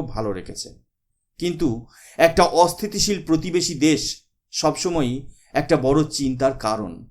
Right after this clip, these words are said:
এরপর মালদ্বীপে ইন্ডিয়া আউট ক্যাম্পেইন চালানো হলো। সোশ্যাল মিডিয়াকে ব্যবহার করে ভারত বিরোধী মনোভাব তৈরি করা হলো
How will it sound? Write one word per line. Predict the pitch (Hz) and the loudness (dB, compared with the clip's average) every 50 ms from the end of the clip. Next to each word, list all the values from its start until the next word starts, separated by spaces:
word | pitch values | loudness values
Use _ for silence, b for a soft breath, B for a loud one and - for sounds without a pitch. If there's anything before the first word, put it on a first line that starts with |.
| _ _ _ _ _ _ _ _ _ b b b b b b b | _ _ _ _ _ _ _ _ _ b b b b b b b
এরপর | - 190 202 202 226 220 190 | 8 8 10 10 8 6 6
মালদ্বীপে | 170 160 160 170 185 196 190 208 208 214 226 233 226 226 - | 4 4 4 6 4 4 2 0 4 6 6 6 6 4 0
ইন্ডিয়া | 196 185 185 175 156 180 196 196 185 - | -4 -2 -2 0 4 6 6 6 6 6
আউট | 151 151 170 175 175 - | 2 2 2 0 -2 -2
ক্যাম্পেইন | - 151 143 143 131 131 143 135 127 | 0 0 0 0 0 0 -2 -2 -2
চালানো | 123 117 104 104 101 98 95 | -2 -2 -2 -4 -4 -6 -6
হলো। | 92 98 85 82 85 - - - - - - _ _ _ _ _ _ - | -6 -8 -8 -10 -14 -16 -20 -20 -20 -20 -20 _ _ _ _ _ _ -10
সোশ্যাল | - - 175 160 160 190 185 185 | -4 0 0 2 2 2 2 2
মিডিয়াকে | 185 185 160 175 180 175 175 170 | 0 0 2 2 2 2 2 2
ব্যবহার | 135 135 135 135 151 160 165 160 | 4 4 4 6 6 4 4 4
করে | 160 180 185 202 196 | 2 2 2 2 2
ভারত | - 117 131 143 156 160 151 | 2 0 2 2 2 2 2
বিরোধী | - 151 151 151 139 143 | 0 0 0 0 0 -2
মনোভাব | 143 135 127 131 127 123 151 175 160 156 - | -2 -2 -2 -2 0 2 2 2 2 2 0
তৈরি | 143 135 127 123 | 0 0 0 0
করা | 117 107 98 95 92 | -4 -4 -6 -6 -6
হলো | 92 80 76 | -8 -12 -14